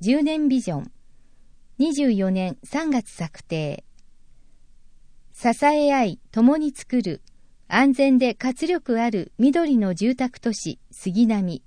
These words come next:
五つの目標。一、災害に強く、安全安心に暮らせる街。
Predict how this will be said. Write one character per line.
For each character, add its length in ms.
五 300
つ 160
の 160
目 260
標。 600
一、 420
災 300
害 200
に 140
強 280
く、 260
安 280
全 320
安 240
心 240
に 100
暮 180
ら 60
せ 160
る 140
街。 400